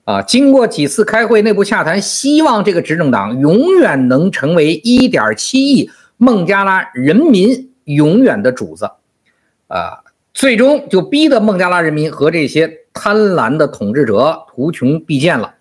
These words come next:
革命爆发期间，哈希纳集团犯了个严重的错误，就是命令警察向抗议的人群开枪，先后造成了数百人死亡，这等于就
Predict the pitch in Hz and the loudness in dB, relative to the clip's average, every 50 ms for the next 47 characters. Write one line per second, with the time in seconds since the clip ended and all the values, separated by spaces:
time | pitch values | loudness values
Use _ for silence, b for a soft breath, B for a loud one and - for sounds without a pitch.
0 | _ _ - _ _ _ _ _ _ _ _ _ _ _ _ _ _ - 208 254 | _ _ -20 _ _ _ _ _ _ _ _ _ _ _ _ _ _ 0 0 2
1 | 311 285 226 269 254 254 277 269 269 277 269 285 277 285 269 - - 196 - 233 | 4 2 2 2 2 2 0 0 0 0 0 0 0 0 -2 -2 -4 -4 -2 -2
2 | 226 233 240 247 220 190 196 202 226 226 - 240 220 214 202 202 175 170 180 220 | 0 2 2 2 0 0 0 0 0 0 0 0 -2 0 2 2 2 2 2 2
3 | 240 226 208 208 - - 262 226 185 160 139 147 170 160 185 185 208 254 320 294 | 2 2 2 0 2 2 2 2 2 2 0 0 0 0 0 2 2 2 4 4
4 | 247 220 247 240 196 160 - - - 127 110 101 98 - 120 135 175 - - 190 | 4 4 4 2 2 0 -4 -4 -4 -2 -2 -2 -2 -2 -2 -2 -2 -2 -2 -4
5 | 151 143 - - 214 160 147 143 131 113 104 117 156 151 - 147 160 - - 196 | -4 -4 -6 -6 -6 -4 -2 -2 -2 -2 -2 -2 -4 -4 -6 -6 -6 -4 -6 -6
6 | 185 - 214 220 220 b b b b b b b b b - - 220 226 220 208 | -4 -4 -4 -4 -4 b b b b b b b b b -2 -2 0 2 2 2
7 | 220 175 156 - 202 165 - 147 175 180 156 - - 240 226 170 139 - 113 104 | 2 2 0 0 0 -2 0 0 -2 -2 -2 -2 -2 -2 -2 0 0 -2 -2 0
8 | 104 110 120 170 170 - - - 120 113 120 147 202 - B B B B B B | 0 0 0 0 -2 -4 -4 -2 0 0 2 0 -2 -4 B B B B B B
9 | B _ 254 254 220 - - - - - 143 127 123 117 117 120 131 143 185 262 | B _ 0 0 0 -2 -4 -6 -6 -4 -4 -2 0 0 2 2 2 2 2 2
10 | 359 370 - - - 208 185 151 - - | 2 0 -2 -2 -2 0 0 0 -2 -6